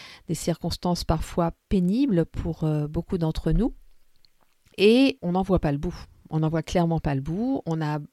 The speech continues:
beau faire énormément d'efforts, et je pense que chacun contribue à améliorer cette situation. Mais voilà, le fait est que, euh, pour le moment,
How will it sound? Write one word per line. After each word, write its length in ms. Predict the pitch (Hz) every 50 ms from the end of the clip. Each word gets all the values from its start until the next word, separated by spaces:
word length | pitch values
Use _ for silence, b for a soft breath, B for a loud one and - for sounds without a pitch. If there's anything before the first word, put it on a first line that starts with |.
| - - -
beau 260 | 180 185 180 180 165 - - -
faire 400 | - - - - 180 165 156 - - -
énormément 480 | 202 208 196 180 175 170 160 151 151 147
d'efforts, 520 | 147 156 - - - 196 220 262 269 226
et 80 | 151 147
je 100 | - 151
pense 320 | - - 165 165 165 -
que 140 | - - 151
chacun 580 | - - - 180 - - - 214 190 185 180 - _ _ _
contribue 800 | - 269 277 269 - - - 202 175 170 170 180 196 - B B B B B B B B B B B _
à 180 | - 165 160 - -
améliorer 480 | 175 180 180 185 180 175 170 175 180 175
cette 180 | - 175 160
situation. 800 | - - - - - - 170 156 156 - - - - 196 262 370 - B B B B B B B B B B B B B B B B B _
Mais 460 | 180 175 185 196 208 240 285 - - _ _ _ _ _ _ _ _ -
voilà, 280 | 185 175 143 131 131 -
le 140 | 160 170 160
fait 360 | - - 196 202 - - - _ -
est 180 | 214 220 254 269
que, 380 | - - - 196 196 226 240 - -
euh, 140 | 175 170 165 160
pour 160 | - - 190
le 120 | 185 185 180
moment, 600 | 175 170 170 165 170 175 190 214 233 254 -